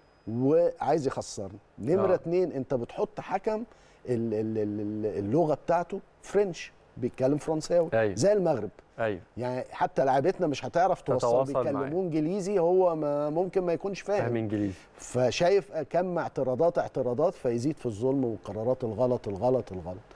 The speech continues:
Speaker 1: فحاجات غريبة جدًا.
Speaker 2: بس في مدرسة تانية تقول لك: "لا، ده أنا يعني، يعني أع-، أعترض و-، و-، و-، و-، و-، وأتكلم عشان ما ي-، ما، ما
Speaker 1: مش
Speaker 2: يتم-".
Speaker 1: هيغير.
Speaker 2: مش هيغير.
Speaker 1: أنت هتعترض، هو مش هيغير،
Speaker 2: مم.
Speaker 1: هيظلمك زيادة.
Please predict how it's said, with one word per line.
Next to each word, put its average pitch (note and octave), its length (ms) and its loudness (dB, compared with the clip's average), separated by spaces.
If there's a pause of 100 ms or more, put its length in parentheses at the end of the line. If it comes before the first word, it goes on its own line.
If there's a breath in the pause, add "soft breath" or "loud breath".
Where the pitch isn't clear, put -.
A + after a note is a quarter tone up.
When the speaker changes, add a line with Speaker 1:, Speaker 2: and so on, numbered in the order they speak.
(180 loud breath)
Speaker 1:
فحاجات C#3 400 -2
غريبة D3 280 2
جدًا. D#3+ 120 0
Speaker 2:
بس - 140 -2
في F3 100 2
مدرسة F3+ 340 2
تانية F#3 180 0
تقول F#3 180 -2
لك: F3 160 -2
"لا، F3+ 140 0
ده A#2+ 120 -4
أنا A#2+ 380 -4
يعني، G#2+ 400 -2 (400 soft breath)
يعني A2+ 340 -4
أع-، - 80 -8
أعترض B2 760 -2
و-، C3 40 0
و-، A2+ 380 2
و-، A2 280 -2
و-، A2 640 0
و-، G#2+ 40 -2 (260 loud breath)
وأتكلم D#3+ 600 -2
عشان D3 440 -2
ما D#3 160 -2
ي-، C#3 640 0
ما، A#2+ 240 -2
ما B2 180 -2
Speaker 1:
مش D#3 120 2
Speaker 2:
يتم-". B2 140 -2
Speaker 1:
هيغير. D3+ 440 2 (160)
Speaker 2:
مش A#2+ 180 -8
هيغير. A#2 200 0
Speaker 1:
أنت G2+ 100 0
هتعترض، E3+ 640 0
هو G3+ 160 2
مش G3 220 -2
هيغير، A#2 400 2
Speaker 2:
مم. A2+ 100 -4
Speaker 1:
هيظلمك D3+ 520 2
زيادة. A#2+ 420 0